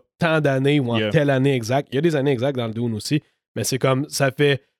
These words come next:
Speaker 1: cinquante générations que notre, euh, que les Fremen souffrent sous les, euh, les Harkonnen. C'est
Speaker 2: Mhm.
Speaker 1: comme, combien de temps, ça ? Quatre-vingts ans ? Huit cents ans ? Genre, c'est,
Speaker 2: Ouais.
Speaker 1: <laughs> c'est, c'est, genre, c'est, what is that, tu sais ?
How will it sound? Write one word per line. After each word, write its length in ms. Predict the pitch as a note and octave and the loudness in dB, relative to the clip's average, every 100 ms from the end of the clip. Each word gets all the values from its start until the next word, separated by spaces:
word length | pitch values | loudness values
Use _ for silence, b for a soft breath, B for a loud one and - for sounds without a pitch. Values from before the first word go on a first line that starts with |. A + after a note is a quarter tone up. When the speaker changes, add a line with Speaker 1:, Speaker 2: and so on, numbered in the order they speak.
| _ | _
Speaker 1:
cinquante 460 | - E3+ E3 F3 D3+ | 0 0 2 0 0
générations 680 | D3 C#3+ C#3 C3 - D#3+ D3+ | 0 2 2 0 0 0 2
que 240 | D3 C#3 | -2 0
notre, 280 | D3+ C3+ C#3+ | 0 0 0
euh, 400 | C3+ C3+ C3 C3 | 0 2 4 2
que 120 | - | 2
les 180 | C3+ C3 | 0 0
Fremen 400 | - C#3+ C#3+ D3 | 0 2 2 0
souffrent 540 | - - E3 - D#3 C3 | -4 0 0 0 -2 0
sous 260 | - D3+ | 0 2
les, 240 | C3 C3 B2 | 2 2 2
euh, 160 | A#2+ | 0
les 100 | A#2+ | 0
Harkonnen. 560 | A#2+ A#2+ B2 A2 A2 C3+ | 0 0 0 -2 -2 -2
C'est 120 | C3 | -2
Speaker 2:
Mhm. 60 | C3+ | -2
Speaker 1:
comme, 160 | G#2 - _ _ _ _ _ _ _ _ _ _ - | -2 -6 _ _ _ _ _ _ _ _ _ _ -8
combien 240 | A#2 C3 | -4 -2
de 40 | B2+ | -2
temps, 280 | D3 E3+ F#3 | 0 0 0
ça ? 200 | - F#3+ G3 C3+ - | -2 -2 0 -4 -8
Quatre-vingts 640 | A2+ - C3 D3+ D3 A2+ | -12 -8 -6 -4 -6 -10
ans ? 200 | D#3 G#3+ | -12 -10
Huit 140 | D3 C#3+ | -8 -6
cents 340 | - F#3 E3+ | -2 0 0
ans ? 200 | F3+ C4+ | 0 -2
Genre, 120 | A#3+ G#3 | -2 0
c'est, 120 | F#3 | 2
Speaker 2:
Ouais. 100 | G3+ | 2
Speaker 1:
<laughs> 0 | |
c'est, 120 | G3+ | 2
c'est, 220 | G#3 B3 F#3 | 2 2 2
genre, 120 | A#3 A3 | 0 0
c'est, 220 | F#3 E3+ | 0 0
what 380 | E3 E3 D#3+ F3+ | 0 -2 0 0
is 180 | F#3 D3 | 0 2
that, 180 | C#3+ C#3+ | 0 0
tu 140 | D#3+ | -2
sais ? 260 | F#3 F#3 | 0 0